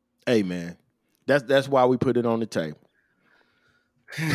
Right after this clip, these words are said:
Speaker 2: I'ma tell you who somebody was. Tracy
Speaker 1: Who's that?
Speaker 2: Jackson.
Speaker 1: Okay, see? See?
Speaker 2: I
Speaker 1: But,
Speaker 2: did
Speaker 1: I
Speaker 2: not
Speaker 1: mean,
Speaker 2: know.
Speaker 1: if, if you think you still need to recycle, hey, my man, recycle. But
Speaker 2: Wow.
Speaker 1: before you get to recycle,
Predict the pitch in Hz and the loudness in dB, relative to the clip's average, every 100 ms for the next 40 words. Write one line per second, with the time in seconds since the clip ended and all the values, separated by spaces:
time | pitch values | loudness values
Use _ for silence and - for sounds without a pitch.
0 | 117 95 - - - 131 226 202 170 160 | -4 -6 -12 -14 -10 -6 -2 -2 -2 -2
1 | 170 165 151 143 135 139 110 78 - _ | -4 -4 -4 -2 -2 -2 -2 -6 -16 _
2 | _ _ _ _ _ _ _ _ - 90 | _ _ _ _ _ _ _ _ -6 -4
3 | 147 123 90 - _ _ _ _ _ _ | -4 -4 -6 -14 _ _ _ _ _ _
4 | _ _ _ _ _ _ _ _ 110 139 | _ _ _ _ _ _ _ _ -4 -2
5 | 147 151 247 - 190 285 - _ _ _ | -4 -6 -4 2 2 2 -6 _ _ _
6 | _ _ _ _ _ _ _ - 165 240 | _ _ _ _ _ _ _ -6 -6 -6
7 | - 175 135 185 214 208 - - _ _ | -2 0 2 0 2 0 -2 -14 _ _
8 | _ _ _ - 127 98 117 - 151 - | _ _ _ -8 -8 -6 -8 -8 -8 -4
9 | 165 170 - 190 185 185 190 185 208 196 | -4 -6 -10 -4 -2 -2 -4 -6 -8 -6
10 | 202 220 - 160 104 131 127 120 117 123 | -6 -6 -6 -6 0 0 0 -2 -2 -2
11 | 123 131 123 _ - 107 120 - 104 98 | -2 -6 -12 _ -6 -4 -4 -2 -2 -2
12 | - 87 82 _ _ _ 113 117 104 98 | -6 -14 -14 _ _ _ -4 0 0 -4
13 | 104 101 98 95 92 107 - 151 147 143 | -8 -10 -10 -10 -6 -6 0 4 4 2
14 | 123 247 135 117 107 - 107 98 - 92 | -2 -2 -2 -2 -2 0 0 0 -6 -12